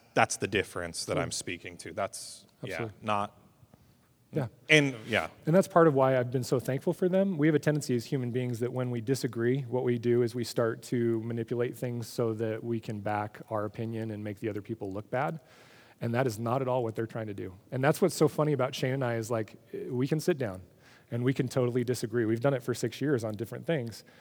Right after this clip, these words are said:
Speaker 2: and we can still hug each other and walk away. And that's what the church is supposed to be,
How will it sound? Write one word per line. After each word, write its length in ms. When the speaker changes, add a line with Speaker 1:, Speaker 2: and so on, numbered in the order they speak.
Speaker 2:
and 120
we 80
can 100
still 200
hug 160
each 120
other 140
and 100
walk 180
away. 160
And 80
that's 160
what 120
the 60
church 260
is 80
supposed 320
to 80
be, 240